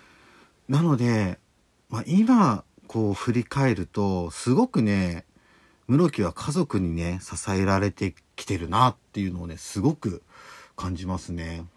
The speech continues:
なので、まあ、室木のね、このラジオを聞いて、今、ちょっと辛い状況の方とかね、こう気分が落ちている方とかいて、いてね、こうちょっとでも、こう気分が和らいでくれたらなというふうに思って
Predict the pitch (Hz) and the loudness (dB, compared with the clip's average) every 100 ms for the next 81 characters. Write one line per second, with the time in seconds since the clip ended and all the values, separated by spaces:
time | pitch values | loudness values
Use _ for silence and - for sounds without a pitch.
0 | - 101 104 98 90 80 _ _ - - | -8 -4 -2 -2 -4 -8 _ _ -20 -20
1 | _ 95 87 113 117 - 90 98 131 113 | _ -4 2 2 2 0 -2 0 0 2
2 | 98 90 92 90 85 80 80 - - 90 | 2 2 2 0 -4 -4 -10 -12 -6 -6
3 | - 185 165 92 - _ _ - 113 85 | -4 0 0 -2 -10 _ _ -2 0 0
4 | 73 - _ _ _ - 104 - - 104 | -4 -14 _ _ _ -12 -12 -10 -2 0
5 | 95 87 - - _ _ 92 87 - 85 | 0 -2 -6 -20 _ _ -2 -2 -2 -2
6 | 85 80 - - 82 - 73 95 135 131 | -2 -4 -8 -10 -8 -10 -10 -6 -4 -6
7 | _ _ _ 87 - 113 95 92 82 85 | _ _ _ -12 -6 -2 -2 -4 -4 -8
8 | - - 87 80 - - 80 82 - 113 | -8 -6 -4 -6 -10 -12 -10 -8 -4 0
9 | 107 - - 85 - - _ - - - | 0 -2 -10 -10 -10 -20 _ -14 -12 -16
10 | _ - - 104 156 - _ _ _ _ | _ -6 -2 0 -2 -6 _ _ _ _
11 | - - - 226 - 156 107 90 80 - | -20 -16 -6 -4 0 2 4 2 -4 -10
12 | _ _ _ _ _ - 82 76 - 123 | _ _ _ _ _ -12 -10 -12 -4 -2
13 | 95 80 80 104 135 156 107 - 98 87 | 0 -2 -4 0 4 4 2 -2 -8 -8
14 | 73 80 - - - 87 87 - - | -12 -12 -14 -18 -12 -8 -8 -8 -18